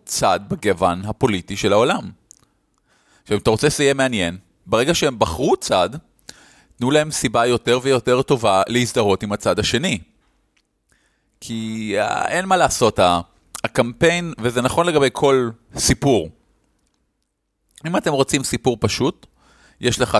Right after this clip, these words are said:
טוב ורע וברור מי זה מי. אם אתם רוצים סיפור מורכב, אין טוב ורע. יש פשוט אינטרסים מנוגדים.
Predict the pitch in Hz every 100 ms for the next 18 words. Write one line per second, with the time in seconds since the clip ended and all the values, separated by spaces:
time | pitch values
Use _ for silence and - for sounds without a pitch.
0 | - 165 190 143 113 113 151 180 - 104
1 | 117 113 120 131 117 107 104 85 - _
2 | _ _ _ _ _ _ - 107 123 120
3 | - 160 - - 147 135 131 - 101 92
4 | 151 - _ _ _ - 202 226 - 143
5 | 110 90 80 - _ _ - 190 - 170
6 | 165 147 - 156 180 147 117 101 90 85
7 | 82